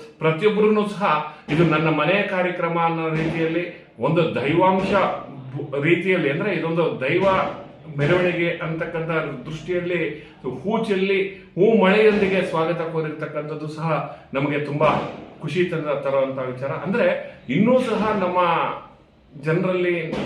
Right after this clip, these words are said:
ನಮ್ಮ ಒಂದು ರಾಷ್ಟ್ರಭಕ್ತರಲ್ಲಿ ಈ ರಾಷ್ಟ್ರಭಕ್ತಿ ಅಂತಕ್ಕಂಥದ್ದನ್ನ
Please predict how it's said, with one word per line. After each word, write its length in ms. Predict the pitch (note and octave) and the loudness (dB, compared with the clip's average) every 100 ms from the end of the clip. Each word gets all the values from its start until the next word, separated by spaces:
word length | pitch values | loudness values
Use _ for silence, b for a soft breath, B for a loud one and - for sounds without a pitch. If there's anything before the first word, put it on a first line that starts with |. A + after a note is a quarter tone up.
| D#3 | -2
ನಮ್ಮ 140 | D#3+ | 0
ಒಂದು 640 | E3 D#3+ D#3+ D#3+ D3 - B B B C3+ | 2 0 2 2 2 -4 B B B 0
ರಾಷ್ಟ್ರಭಕ್ತರಲ್ಲಿ 1000 | D#3+ F3+ F3+ E3+ E3 E3+ E3 F3 E3+ | 2 2 -2 -2 -4 -4 -2 -2 0
ಈ 340 | D#3+ - D#3 D#3+ | -2 -4 -4 0
ರಾಷ್ಟ್ರಭಕ್ತಿ 720 | C#3+ F3 - F#3+ F3+ F3+ F3 | 2 0 -2 -4 -4 -4 -4
ಅಂತಕ್ಕಂಥದ್ದನ್ನ 840 | E3+ D#3+ D#3 E3 D#3+ D3+ D#3 E3 | -4 -4 -4 -4 -4 -4 -4 -2